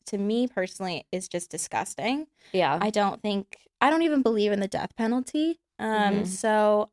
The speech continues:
Speaker 1: I just find it shameful that people can be like, "Oh, yeah, well, you know, he was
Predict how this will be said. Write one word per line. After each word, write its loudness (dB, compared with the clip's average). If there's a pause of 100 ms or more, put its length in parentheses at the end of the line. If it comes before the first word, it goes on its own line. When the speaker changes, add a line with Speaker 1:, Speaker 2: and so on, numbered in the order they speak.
Speaker 1:
I 4
just -2
find 0
it 2 (1200)
shameful -2 (100)
that 0
people 0
can -2
be -6
like, -2
"Oh, 4
yeah, 2
well, 4
you -4
know, 2
he -2 (640)
was 0